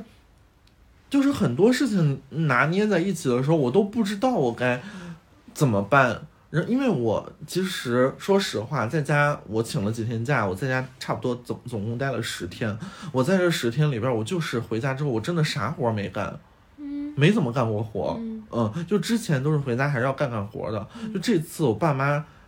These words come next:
Speaker 1: 其实他们不太用我干活了，他们总觉得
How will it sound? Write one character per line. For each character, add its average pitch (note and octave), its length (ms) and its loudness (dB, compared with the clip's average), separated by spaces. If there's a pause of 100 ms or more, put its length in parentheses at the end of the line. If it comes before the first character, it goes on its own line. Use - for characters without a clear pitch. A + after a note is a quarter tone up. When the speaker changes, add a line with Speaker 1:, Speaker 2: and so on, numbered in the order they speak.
(120)
Speaker 1:
其 D3+ 180 -2
实 B2+ 240 0
他 F#3 140 -2
们 E3 100 2
不 C#3 80 -4
太 A3 160 -2
用 F#3+ 120 2
我 A2 120 -2
干 A2+ 200 -4
活 - 220 -6
了， B2 60 -4
他 F#3 120 0
们 B3 100 0
总 C#3+ 160 0
觉 A2 160 0
得 B2+ 220 0